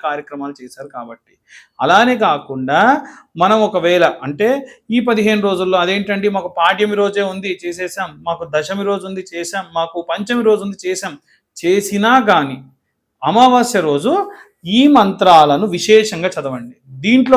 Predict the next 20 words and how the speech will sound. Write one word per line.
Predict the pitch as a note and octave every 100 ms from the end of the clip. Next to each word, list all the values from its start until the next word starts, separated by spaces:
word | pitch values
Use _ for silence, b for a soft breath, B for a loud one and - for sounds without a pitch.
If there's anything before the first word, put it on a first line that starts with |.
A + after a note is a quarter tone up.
| G#3+
ప్రత్యేకంగా | F3+ - G3+ G3 F3 D3+ E3+ A3+ G#3+
మనకు | E3+ E3+ G3 E3
మొట్టమొదటి | F3+ - - C4 B3+ G3+ F3+ F3+ A#3+ C#4 C4 B B -
మంత్రం | D#3 F3 A#3+ G#3
ఏదైతే | E3 E3 F3 D3+
ఉందో | C3+ C#3 G#3+ D#4 E4 B B B -
అది | F3 A3+
గనక | A3+ F#3+ F#3 F#3 F#3+ F#3
ఎవరైతే | F#3+ F#3+ F3 G#3+ F3+
వివాహం | E3 G3+ A3 G#3+ A3 G#3+
కాకుండా | F#3 F#3 G3+ F#3+ G3 G3 F3+
ఉన్నటువంటి | F#3 F#3 F3+ E3+ E3+
వాళ్ళు | E3 E3+ E3+ D3
ఉన్నారో | C#3+ C#3 C3 C#3 E3+ D3 B2 b b _ C#3
వాళ్ళు | D#3+ G3+ G3 D#3 F#3 G3+ F3+
మీ | G#3+ A#3 F#3+
వివాహం | F3+ F#3+ F#3+ G3 G3+
శీఘ్రం | - G3 G#3 F3 G#3 G#3+ G#3 D#3+
అవ్వడం | D#3 E3+ F3 E3+
కోసం | D3 C#3+ G#3+